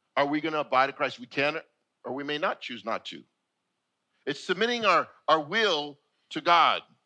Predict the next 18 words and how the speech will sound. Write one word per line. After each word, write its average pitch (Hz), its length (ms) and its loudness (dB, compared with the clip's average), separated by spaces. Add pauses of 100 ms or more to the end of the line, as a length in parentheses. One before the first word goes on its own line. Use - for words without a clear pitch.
(800)
And 160 120 0
there 196 120 6
is 180 100 0
an 185 80 0
applied 208 340 4
understanding 214 680 0
in 175 100 -6
the 156 80 -6
text - 800 0 (360)
for 165 100 -4
the 160 100 -2
disciples 190 440 2
that 156 140 0 (300)
they 170 100 4
are 175 120 6
to 170 140 -4
build 190 300 0
an 175 60 0